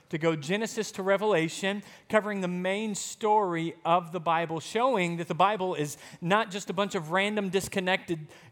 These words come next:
godly stories, but it is actually one story about Jesus, leading up to Jesus, revealing Jesus,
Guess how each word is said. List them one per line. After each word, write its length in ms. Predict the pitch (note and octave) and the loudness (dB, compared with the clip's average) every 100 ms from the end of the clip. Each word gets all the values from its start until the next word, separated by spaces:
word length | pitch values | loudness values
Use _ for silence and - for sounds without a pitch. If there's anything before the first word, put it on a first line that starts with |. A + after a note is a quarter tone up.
| _ - | _ -8
godly 460 | C#3+ F#3 F#3 F3 E3+ | 0 2 2 -2 -6
stories, 680 | - - A3 A3 D#3 D#3+ C#3+ | -6 0 2 2 2 -2 -2
but 160 | E3 | -2
it 100 | E3 | 0
is 140 | D#3+ F#3+ | 0 2
actually 540 | F#3 - F#3+ F#3+ F3 - - | 0 -2 -2 -2 -4 -12 -14
one 480 | B2 B2+ G#3 C4+ A3+ | -8 2 4 4 0
story 640 | - F3 D3+ C3+ D3+ F3+ - - _ - | -6 -4 -2 -2 -2 -6 -12 -20 _ -4
about 340 | E3 F#3 F#3+ | 2 2 2
Jesus, 600 | D#3 A3+ F#3 C3+ A2+ - | -4 -6 -4 -4 -6 -8
leading 460 | C3+ D3+ G3 G#3+ G3+ | -4 -2 -2 -2 -2
up 240 | F3+ G#3 - | 0 -2 -4
to 100 | G3+ | -10
Jesus, 600 | E3+ G#3 F#3 G#3+ F#3 D#3+ | -6 -6 -2 -2 -4 -4
revealing 720 | D3+ C3+ E3+ G#3 G#3+ G#3+ G3+ | -4 -4 0 2 2 0 -4
Jesus, 560 | G3+ G#3+ F#3 G#3+ G3+ | -4 -4 0 0 -2